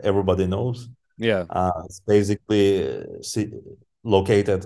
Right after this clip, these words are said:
Speaker 1: in both in Asia and also in Europe.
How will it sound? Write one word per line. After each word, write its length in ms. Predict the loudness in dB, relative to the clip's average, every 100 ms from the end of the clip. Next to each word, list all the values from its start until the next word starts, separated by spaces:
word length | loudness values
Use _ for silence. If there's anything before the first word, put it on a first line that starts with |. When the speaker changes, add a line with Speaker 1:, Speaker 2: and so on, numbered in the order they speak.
| -6
Speaker 1:
in 260 | -4 0
both 300 | 4 4 2
in 300 | -2 -6 -8 -4
Asia 680 | 0 0 0 0 0 -2 -6
and 260 | -12 -12
also 540 | -12 -10 -10 -10 -12 -12 _ _ _ -14
in 120 | -10
Europe. 380 | -8 -8 -8